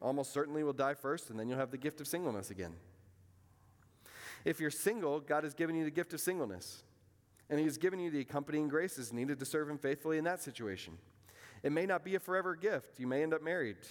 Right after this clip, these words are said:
and then you'll have a different gift. But whichever of those gifts he's given you right now, he has a reason for giving you that gift for this season.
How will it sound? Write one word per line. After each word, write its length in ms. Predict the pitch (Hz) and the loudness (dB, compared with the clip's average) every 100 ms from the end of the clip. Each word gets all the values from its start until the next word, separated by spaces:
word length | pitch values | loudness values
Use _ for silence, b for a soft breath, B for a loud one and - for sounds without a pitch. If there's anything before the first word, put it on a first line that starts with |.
| - - | -16 -6
and 80 | 113 | -2
then 100 | 117 | 0
you'll 120 | 117 | 0
have 80 | 117 | 0
a 40 | |
different 380 | 120 127 101 - | -2 -2 -6 -2
gift. 240 | 92 - | -4 0
But 220 | 123 - B B B | -2 -2 B B B
whichever 460 | 151 151 185 196 208 | -2 2 2 4 2
of 100 | 175 | 2
those 220 | 175 135 | 0 0
gifts 300 | 120 185 - | 0 -2 0
he's 180 | 156 123 | -6 0
given 320 | 160 202 135 | 0 2 0
you 120 | 107 | 0
right 200 | 98 95 | 0 0
now, 240 | 92 101 135 - B B | -2 -2 -4 -12 B B
he 100 | 156 | 0
has 180 | 170 165 | 2 2
a 60 | 151 | 2
reason 380 | 160 202 160 147 | 0 0 -2 0
for 120 | 143 | 0
giving 320 | 147 165 143 | 0 0 0
you 280 | 135 139 151 - | 2 0 -4 -4
that 260 | 135 170 131 | 0 0 0
gift 300 | 147 160 - | -2 -2 -6
for 80 | 143 | -4
this 200 | 151 - | -2 0
season. 360 | 160 120 87 | 0 -2 -6